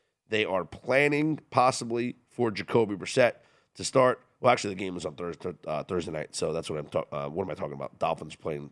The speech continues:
uh, the Raven-, the Ravens. But right now, Tua is status up in the air with the finger, and it looks like it could be, uh, Jacoby Brissett. I don't think it matters,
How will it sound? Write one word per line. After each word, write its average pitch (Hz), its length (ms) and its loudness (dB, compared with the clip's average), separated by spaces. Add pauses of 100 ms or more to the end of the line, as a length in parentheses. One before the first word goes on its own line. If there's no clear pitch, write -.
uh, 73 320 0
the 85 80 -6
Raven-, 80 380 2
the 78 180 -2
Ravens. 80 440 0 (440)
But 98 80 0
right 113 240 4
now, 107 180 4
Tua 107 540 2 (280)
is 101 300 0
status 92 540 2
up - 180 4
in 92 100 -10
the 90 180 -4
air 90 120 0
with 85 180 -6
the - 80 -16
finger, 95 400 0 (1120)
and 98 120 2
it 90 60 -4
looks 95 180 0
like 90 200 4
it 71 100 -18
could 101 240 2
be, 85 220 -4 (340)
uh, 85 200 4
Jacoby 92 380 0
Brissett. 82 360 -2 (140)
I 131 100 6
don't 104 100 2
think 69 140 -10
it 60 80 -14
matters, 92 440 2